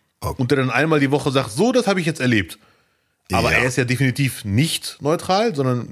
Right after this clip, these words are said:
Speaker 2: äh,
Speaker 1: Er ist
Speaker 2: Vorsitzender der
Speaker 1: Opposition, er ist Opposition.
Speaker 2: Ja, und das merkt man auch. Die härteste Kritik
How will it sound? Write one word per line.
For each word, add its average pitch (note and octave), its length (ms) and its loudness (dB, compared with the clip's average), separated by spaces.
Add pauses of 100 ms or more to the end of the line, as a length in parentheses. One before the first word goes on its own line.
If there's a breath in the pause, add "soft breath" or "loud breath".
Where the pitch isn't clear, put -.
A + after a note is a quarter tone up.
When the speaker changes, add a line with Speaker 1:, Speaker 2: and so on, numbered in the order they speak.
Speaker 2:
äh, - 20 -12
Speaker 1:
Er - 160 -8
ist - 80 -10
Speaker 2:
Vorsitzender D3 480 2
der A2+ 100 2
Speaker 1:
Opposition, G3 680 2
er D2+ 100 -6
ist E2 120 -2
Opposition. G2+ 720 0 (100)
Speaker 2:
Ja, A#2+ 240 2 (360 loud breath)
und B2 80 -4
das G#2+ 120 0
merkt A#2 300 2
man D3 100 0
auch. B2+ 240 2 (300 loud breath)
Die B2+ 80 0
härteste D#3+ 680 2
Kritik C#3+ 560 -2